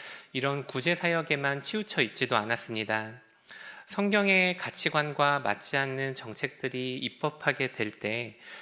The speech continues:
이들은 시위에도 적극적으로 가담했습니다.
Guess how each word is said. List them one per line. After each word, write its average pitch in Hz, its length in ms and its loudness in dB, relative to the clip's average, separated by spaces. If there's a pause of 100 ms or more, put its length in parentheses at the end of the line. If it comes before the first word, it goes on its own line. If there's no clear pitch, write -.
(120)
이들은 135 320 -2
시위에도 175 800 0
적극적으로 120 880 -2
가담했습니다. 120 1040 -2